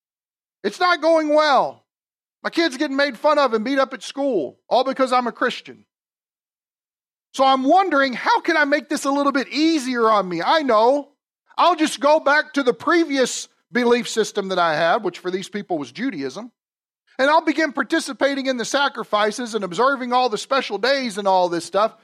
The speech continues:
And that way it'll be much smoother in my earthly life. And the writer of Hebrews writes them. And he says, "Anything that you go back to was all pointing to Jesus to begin with. So why you'd want to go backwards and settle for less makes no sense."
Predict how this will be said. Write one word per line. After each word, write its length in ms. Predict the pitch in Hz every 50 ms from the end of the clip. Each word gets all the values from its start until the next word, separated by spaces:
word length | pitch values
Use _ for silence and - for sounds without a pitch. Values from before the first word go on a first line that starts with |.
| _ _ _ _ _ -
And 120 | 233 254
that 160 | 294 302 277
way 100 | 269 262
it'll 120 | 262 254 247
be 120 | 247 247
much 380 | 233 240 262 294 269 - - -
smoother 500 | - 247 269 277 294 285 269 254 247 240
in 80 | 240
my 180 | 233 233 233 -
earthly 360 | - 233 240 233 - 240 240
life. 380 | 233 233 240 226 202 170 - -
And 100 | 180 175
the 60 | 180
writer 400 | 180 202 226 254 269 277 277 262
of 80 | 226 -
Hebrews 480 | 240 262 240 196 220 220 214 196 - - _ _ _ _
writes 460 | 180 202 233 240 247 254 214 - -
them. 320 | - 180 156 127 113 - _ _ _ _ _ _ _ _ _ _ _ _ _ _ _
And 140 | - 226 240
he 80 | 247 220
says, 300 | - 254 233 226 180 214
"Anything 460 | 233 269 311 262 - 302 311 311 294
that 160 | 294 - -
you 60 | 277
go 200 | 233 269 277 285
back 400 | 262 220 269 277 277 269 - _ -
to 340 | - 226 185 151 123 113 _ _ _ _ _ _ _ _ _ _
was 140 | 208 226 190
all 220 | 240 262 277 277
pointing 400 | 277 - 269 285 285 277 277 262
to 60 | 247 214
Jesus 460 | 170 226 277 285 247 262 254 - -
to 100 | 254 226
begin 380 | 240 240 202 233 247 247 226
with. 220 | 208 175 147 139 -
So 140 | - 190 180
why 220 | 190 220 247 269
you'd 180 | 269 262 262 254
want 180 | 254 262 262
to 60 | 254
go 100 | 254 254
backwards 460 | 240 - 247 262 262 262 254 247 202 220
and 100 | 202 185
settle 260 | - 247 247 240 226
for 160 | - 233 226
less 280 | 226 233 226 - - 202
makes 220 | 196 185 - 180
no 140 | 185 196 196
sense." 600 | 190 - 196 170 139 - _ _ - - -